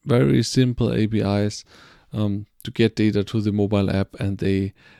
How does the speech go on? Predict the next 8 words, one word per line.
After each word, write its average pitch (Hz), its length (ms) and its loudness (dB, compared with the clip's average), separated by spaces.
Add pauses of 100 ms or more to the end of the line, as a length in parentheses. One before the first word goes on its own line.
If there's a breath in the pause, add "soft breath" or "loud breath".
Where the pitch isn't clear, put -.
(200 loud breath)
uh, 101 160 -4 (380)
also 110 340 2
log 98 400 2
data 98 460 -2 (480 soft breath)
and 95 160 -4
they, 98 180 0
uh, 98 380 -6
s-, - 220 -8